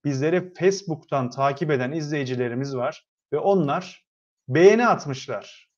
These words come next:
Biz de zaman zaman bu beğenileri okuyoruz biliyorsunuz. Kırmızı grubu takip etmek isteyenler Kırmızı grup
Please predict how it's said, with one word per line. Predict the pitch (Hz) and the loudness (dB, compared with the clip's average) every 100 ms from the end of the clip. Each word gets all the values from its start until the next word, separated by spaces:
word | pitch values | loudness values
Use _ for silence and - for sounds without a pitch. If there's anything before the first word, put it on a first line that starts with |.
| _ _ - | _ _ -8
Biz | 147 143 | -4 -2
de | |
zaman | 139 160 139 | 0 0 0
zaman | 123 127 165 | -2 -4 -4
bu | 143 | -4
beğenileri | 147 147 135 123 160 | -2 -2 -4 -2 -2
okuyoruz | 170 - 151 131 120 | -4 -4 -4 -4 -4
biliyorsunuz. | 123 120 - 185 | -4 -4 -6 -10
Kırmızı | - 135 156 196 | -6 -4 -2 -2
grubu | 214 208 208 202 - _ _ | -2 -2 -2 -4 -8 _ _
takip | 180 180 190 | -4 0 0
etmek | 185 196 185 | 0 -2 -8
isteyenler | - 190 185 196 190 | -6 -4 -2 -4 -6
Kırmızı | 160 180 180 | -4 -2 -2
grup | 180 185 190 | 0 0 0